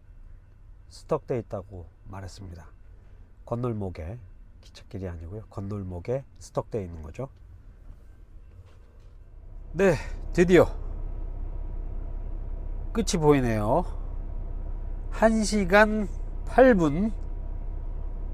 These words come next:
삼십 초 만에 끝이 보입니다. <laughs> 와,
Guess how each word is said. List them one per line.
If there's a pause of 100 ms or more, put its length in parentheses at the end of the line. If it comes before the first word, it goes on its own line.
(840)
삼십
초
만에 (180)
끝이
보입니다. (840)
<laughs>
와,